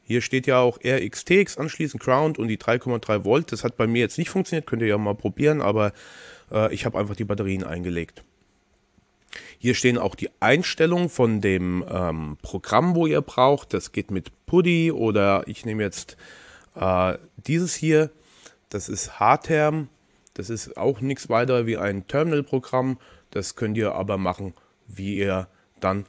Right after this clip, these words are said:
wollt. Hier steht auch, ja, äh, dieses Zugangswort hier, dieses S T W S V steht da auch mit drinne. Alles hier in dieser Zeitschrift.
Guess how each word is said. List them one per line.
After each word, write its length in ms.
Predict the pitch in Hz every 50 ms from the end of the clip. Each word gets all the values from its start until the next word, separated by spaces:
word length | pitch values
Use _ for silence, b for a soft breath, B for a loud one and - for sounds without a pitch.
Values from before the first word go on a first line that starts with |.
| _ _ -
wollt. 520 | - 98 101 110 117 110 101 - - - _ _ _ _ _ _ _ _ _ _ _ _ _ _ _ _ _ _ - - B B B B B B
Hier 160 | B - 104 92
steht 240 | - - 120 110
auch, 560 | - 92 104 104 104 101 - - - - - _ _ -
ja, 320 | 90 87 90 90 85 82 - - _ _ _ _ _ _ _ _ _ _ - - _ _ _ _ _ -
äh, 280 | - - 80 78 78 82 - - _ _ _ _ -
dieses 420 | - 101 90 92 87 - - - -
Zugangswort 1300 | - - 185 180 170 160 151 156 - - - - - - - 127 143 139 135 127 131 139 139 151 147 -
hier, 160 | - 143 135
dieses 220 | 123 117 104 - -
S 300 | - 127 127 - - -
T 340 | - 131 131 143 143 123
W 160 | 117 117 117 -
S 160 | - - -
V 340 | - - 123 143 175 202 185
steht 320 | - - - 143 143 -
da 120 | 120 104
auch 340 | 87 104 135 165 196 196 - - 131 -
mit 180 | 147 - -
drinne. 260 | - 151 156 151 147 B B B B B B
Alles 380 | 98 104 123 160 160 156 -
hier 340 | - 127 139 135 135 123 -
in 160 | 113 113 107
dieser 400 | - 107 107 95 110 107 113 110 b b b b b b b b -
Zeitschrift. 840 | - - - 98 101 104 - - - - 87 - - - - -